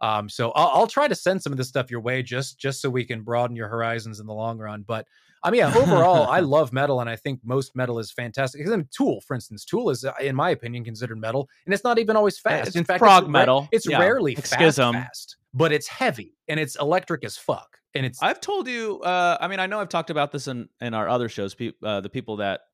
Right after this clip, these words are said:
Speaker 2: are our fans, our fan base that listen to our shows. I know you guys have heard that, uh, Tool has always wa-, was and has always been my gateway drug into music.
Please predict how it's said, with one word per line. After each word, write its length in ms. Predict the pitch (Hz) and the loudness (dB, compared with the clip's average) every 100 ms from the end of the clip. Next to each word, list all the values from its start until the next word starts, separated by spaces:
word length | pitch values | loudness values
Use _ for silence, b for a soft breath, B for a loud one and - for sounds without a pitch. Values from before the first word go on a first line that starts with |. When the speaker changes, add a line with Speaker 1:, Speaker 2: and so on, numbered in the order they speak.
| - | -6
Speaker 2:
are 180 | 107 - | -6 -4
our 120 | 117 | -6
fans, 500 | - 117 107 104 110 | -6 -4 -4 -6 -10
our 100 | 107 | -12
fan 320 | - 113 113 | -6 -6 -6
base 260 | 98 98 - | -8 -10 -10
that 120 | 95 | -12
listen 220 | 104 - | -12 -14
to 100 | - | -12
our 80 | 95 | -12
shows. 360 | - 107 107 - | -8 -8 -6 -6
I 80 | 131 | -4
know 140 | 151 | -2
you 180 | 151 170 | -2 -2
guys 280 | 151 120 110 | 0 0 -2
have 120 | 101 | -8
heard 400 | 107 98 92 92 | -4 -4 -6 -8
that, 360 | 95 90 87 - b b b 98 | -6 -4 -6 -10 b b b -6
uh, 400 | 98 92 90 85 - | -4 -2 -4 -6 -12
Tool 380 | 120 107 98 | -8 -6 -6
has 180 | 95 92 | -10 -12
always 300 | 92 92 90 _ _ - | -10 -10 -12 _ _ -14
wa-, 180 | 110 117 - | -8 -8 -8
was 600 | 92 107 113 113 113 - 101 | -8 -2 0 0 -4 -8 -12
and 100 | 98 | -10
has 140 | 101 | -8
always 280 | 95 104 101 | -6 -6 -8
been 220 | 95 92 | -10 -10
my 280 | 90 87 85 - | -10 -12 -12 -10
gateway 340 | 92 - 90 | -10 -10 -14
drug 400 | 85 87 85 82 | -12 -10 -10 -12
into 280 | 87 - 82 | -18 -20 -16
music. 520 | 95 127 101 - - | -10 -10 -10 -14 -18